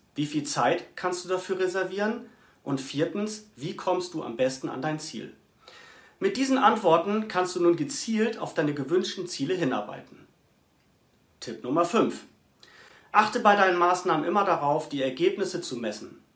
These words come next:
So kannst du nachvollziehen, ob der eingeschlagene Weg dich an dein Ziel bringt.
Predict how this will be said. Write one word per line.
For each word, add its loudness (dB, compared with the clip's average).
So -8
kannst -2
du -4
nachvollziehen, 0
ob -8
der -4
eingeschlagene 0
Weg -6
dich -8
an -8
dein -2
Ziel -6
bringt. -16